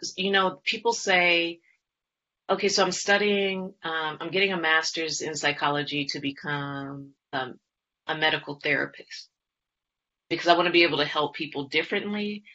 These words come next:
and also to help with my own understanding of people as they go through the criminal and justice system, um, to be a better advocate. So healing is something we talk a lot about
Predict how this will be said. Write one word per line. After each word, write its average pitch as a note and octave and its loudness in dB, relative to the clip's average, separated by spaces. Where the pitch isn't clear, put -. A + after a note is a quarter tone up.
and E3 2
also E3+ 4
to D#3+ -4
help D#3+ -2
with D#3 -6
my D3 0
own D#3 -4
understanding C#3 -2
of - -14
people D3 -4
as C#3 -4
they D3 -2
go D3 -2
through D3 -8
the C#3 -4
criminal C#3 -6
and C#3 -6
justice C#3+ -2
system, B2+ -8
um, D3+ 2
to F3 0
be D#3+ 0
a D3+ 4
better D3 4
advocate. C#3 0
So E3+ 4
healing D#3 0
is E3 0
something E3 -2
we D#3 -6
talk D3 0
a C#3+ -4
lot C#3 0
about C3+ 0